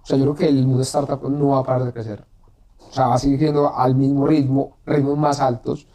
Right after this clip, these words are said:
con muchas más empresas, porque la oportunidad que en este momento hay es que Latinoamérica tiene unos problemas estructurales muy grandes que las startups solucionan. Si usted quiere montar una startup en este momento en Estados Unidos,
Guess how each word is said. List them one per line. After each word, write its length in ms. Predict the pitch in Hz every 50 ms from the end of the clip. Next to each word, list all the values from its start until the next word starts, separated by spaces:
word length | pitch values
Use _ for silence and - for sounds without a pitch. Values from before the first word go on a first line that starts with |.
| - - -
con 160 | - 160 156 156
muchas 260 | 160 175 180 180 185
más 140 | 185 180 175
empresas, 720 | 180 175 165 - - 185 175 147 127 123 127 147 - - _ - - - - - - -
porque 400 | - 160 160 - 185 170 160 - - - - - - - - -
la 140 | - - 135
oportunidad 840 | 131 - 175 180 180 - - 175 175 170 165 165 165 165 165 160 160
que 100 | - 202
en 60 | 202
este 180 | 208 196 - 208
momento 360 | 185 151 127 120 - 147 147
hay 140 | 151 156 165 160
es 140 | 156 -
que 360 | - 175 165 170 - - _ _ _ _ -
Latinoamérica 640 | 156 156 147 147 156 151 147 143 143 160 175 -
tiene 140 | 160 156 143
unos 100 | 151 147
problemas 320 | - 156 139 127 131 151 147
estructurales 440 | - - 131 - - 120 120 123 135
muy 140 | 143 151
grandes 500 | 151 180 208 175 147 131 139 151 - - _ _ _ _ _ _ _ - - - -
que 100 | 120 117
las 180 | 110 113 117
startups 320 | - - 117 - 113 120 -
solucionan. 560 | - 131 127 - - - - 165 - - - - _ _ - -
Si 100 | - 139
usted 160 | 143 156 147
quiere 140 | 175 196 190
montar 180 | 180 165 139
una 100 | 131 139
startup 280 | 143 - - 165 - 160
en 60 | 156
este 120 | 139 127 156
momento 140 | 147 147
en 40 | 156
Estados 280 | 147 - 147 147 143 170
Unidos, 420 | 180 185 175 156 151 160 - -